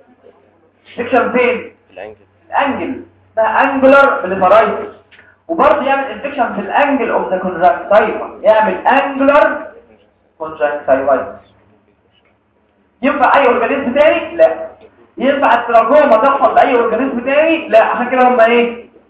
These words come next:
Speaker 1: بت-، يلا قول لي الديفينيشن اوف تراكوما بقى. Specific chronic conjunctivitis due to infection of the cornea by chlamydia trachomatis. The definition of angular conjunctivitis لو سمحت.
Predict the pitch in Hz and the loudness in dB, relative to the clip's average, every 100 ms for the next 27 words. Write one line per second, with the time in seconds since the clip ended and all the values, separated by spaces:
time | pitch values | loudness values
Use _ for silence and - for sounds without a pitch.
0 | _ - 196 233 220 - 226 240 240 262 | _ -10 -8 -6 -6 -2 0 2 4 2
1 | 254 208 202 226 240 - - 160 160 190 | 0 -2 -6 -6 -6 -8 -2 0 0 0
2 | - - - - _ _ _ _ _ 95 | -2 -4 -10 -20 _ _ _ _ _ _
3 | _ _ _ - _ _ _ _ _ _ | _ _ _ -20 _ _ _ _ _ _
4 | _ _ - - 202 240 262 - - - | _ _ -14 -6 -2 0 -2 -4 -12 -20
5 | _ _ _ _ _ - 180 240 277 - | _ _ _ _ _ -8 -2 0 0 -2
6 | - - 220 208 208 208 214 220 214 240 | -6 -6 -4 0 0 0 2 2 4 6
7 | 240 240 - - - - _ _ 226 262 | 4 0 -8 -14 -20 -20 _ _ -8 -6
8 | 262 226 202 269 269 247 202 220 202 202 | -4 -4 -2 -4 -2 -2 -2 -2 0 -2
9 | 247 254 233 214 220 - - - - - | 0 0 2 2 4 2 2 -4 -12 -20
10 | _ _ _ _ _ 160 185 - 233 247 | _ _ _ _ _ -8 -8 -4 -2 -2
11 | - 190 208 214 214 - - _ _ _ | -4 -2 2 2 2 -4 -14 _ _ _
12 | _ _ _ _ _ - 208 208 277 277 | _ _ _ _ _ -12 -10 -6 -6 -6
13 | - - 247 233 226 208 196 190 190 185 | -6 -4 -2 0 0 -2 -4 -6 -2 0
14 | 214 - 165 165 165 | 2 0 -2 0 0